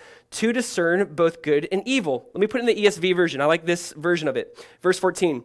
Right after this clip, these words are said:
"But solid food is for the mature, for those who have their powers of discernment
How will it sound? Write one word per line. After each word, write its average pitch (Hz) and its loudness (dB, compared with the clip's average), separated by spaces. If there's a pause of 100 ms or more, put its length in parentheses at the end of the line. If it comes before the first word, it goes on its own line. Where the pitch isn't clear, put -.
(680)
"But 233 8
solid 262 6
food 185 2
is 196 4
for 233 8
the 214 4
mature, 175 0 (580)
for 240 8
those 262 6
who 285 0
have 208 6
their 175 2
powers 233 4
of 180 2
discernment 175 0